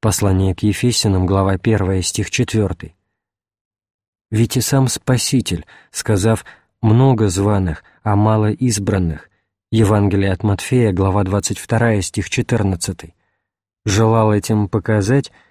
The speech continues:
что тот дом, который не будет уже бояться никакого разрушения, созидается не из тех, которые, будучи призваны, чтут его так, что бывают извергнутыми, а из избранных.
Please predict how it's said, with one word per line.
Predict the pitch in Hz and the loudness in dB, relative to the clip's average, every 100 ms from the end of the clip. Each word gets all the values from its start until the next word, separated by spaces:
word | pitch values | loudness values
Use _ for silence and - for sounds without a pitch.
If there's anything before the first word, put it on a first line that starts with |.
| _ | _
что | - - 117 | -12 -4 -2
тот | 98 113 101 98 | 0 0 0 2
дом, | 131 131 | 2 2
который | - 107 117 110 107 | 0 -2 0 2 2
не | 107 | 2
будет | 107 120 104 95 | 2 2 0 -2
уже | 104 90 101 | -2 -2 0
бояться | 98 101 117 120 - | 2 2 0 -2 0
никакого | 107 104 107 - 104 101 | 0 2 0 0 2 2
разрушения, | 101 92 104 90 139 135 92 69 - _ _ _ _ _ | 0 0 -2 -2 0 2 2 -4 -12 _ _ _ _ _
созидается | - 110 107 110 135 131 - 127 | -2 0 0 2 2 2 0 2
не | 123 120 | 2 2
из | 120 - | 0 0
тех, | 156 147 - | 0 0 0
которые, | 110 - 113 113 95 - _ | -2 0 0 2 -2 -8 _
будучи | 107 110 98 98 107 | 0 2 2 0 -2
призваны, | 95 117 127 113 107 98 85 - - | -2 2 2 2 0 0 -4 -12 -6
чтут | - 117 110 | -4 0 0
его | 110 101 101 | 0 0 0
так, | - 120 | 0 -2
что | - - 107 92 | -2 -2 0 2
бывают | 104 104 107 98 | 2 4 2 2
извергнутыми, | 113 104 110 110 92 92 85 87 76 _ _ _ _ - | 0 0 2 2 2 -2 -2 -6 -10 _ _ _ _ -4
а | 104 104 | 0 0
из | - 117 107 | 0 0 2
избранных. | 123 101 98 87 78 71 | 0 0 -2 -2 -4 -10